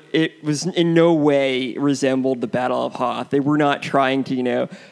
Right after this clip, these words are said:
go for a look that was almost exactly like Hoth and just cop out by saying, "Oh, it's not s-, it's not, um, snow, it's salt." You know, they would never do something that unoriginal. Number three,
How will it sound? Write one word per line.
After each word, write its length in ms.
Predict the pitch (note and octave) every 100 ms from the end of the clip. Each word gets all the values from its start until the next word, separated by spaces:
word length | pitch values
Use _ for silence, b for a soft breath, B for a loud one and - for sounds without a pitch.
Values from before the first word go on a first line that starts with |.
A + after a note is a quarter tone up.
| B D3
go 240 | C3 D3 C#3
for 220 | - C#3+
a 80 | C3
look 300 | C3 C3 -
that 420 | B2 A#2+ - -
was 280 | C#3+ C#3 B2
almost 360 | C#3 C3+ C3 -
exactly 640 | B2 A#2+ B2 B2 C3+ B2+
like 240 | A#2+ A2+
Hoth 480 | - B2+ A#2+ B2+ -
and 380 | - B2 B2+ B2+ B B B B B B -
just 380 | D3+ D3+ - -
cop 300 | D3 B2+ C3+
out 260 | B2+ B2+
by 100 | B2+
saying, 340 | B2 - B2+ C3+
"Oh, 200 | D#3 D3+
it's 220 | D3+ -
not 220 | D3 C3
s-, 220 | - - -
it's 220 | D#3 -
not, 460 | D#3 C3+ - - -
um, 360 | C3+ C3 B2+ B2+
snow, 400 | - D3+ C3 C3
it's 160 | B2 -
salt." 500 | - C3 A#2 B2 C3
You 60 |
know, 180 | B2+ B2+
they 140 | C3+
would 120 | D#3 C#3
never 400 | C#3 D3 C#3 C#3
do 180 | A#2
something 440 | A#2+ B2 B2 A#2+ A#2+
that 180 | B2+ C3
unoriginal. 760 | A#2 F2 G2+ - - G2+ - b b b b b -
Number 440 | D3+ F3 F3 D#3+
three, 560 | - - A#2 A#2 A2